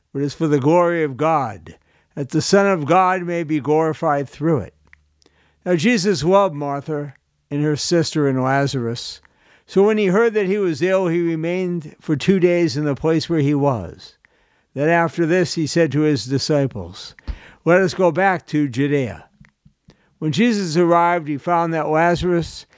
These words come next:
had already been in the tomb for four days. When Martha heard that Jesus was coming, she went to meet him, but Mary sat at home. Martha said to Jesus,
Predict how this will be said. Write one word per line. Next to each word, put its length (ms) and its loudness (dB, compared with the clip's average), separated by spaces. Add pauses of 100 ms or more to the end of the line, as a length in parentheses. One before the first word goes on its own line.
(120)
had 180 2
already 440 2
been 200 -2
in 80 -4
the 120 -4
tomb 360 -2
for 160 -6
four 320 2
days. 680 -4 (560)
When 160 -2
Martha 360 2
heard 280 0
that 140 -2
Jesus 440 -2
was 160 -6
coming, 540 0 (180)
she 160 2
went 260 4
to 120 0
meet 220 0
him, 340 -6 (480)
but 160 -14
Mary 420 2
sat 320 -2
at 140 -4
home. 520 -4 (640)
Martha 360 0
said 220 0
to 140 0
Jesus, 640 -2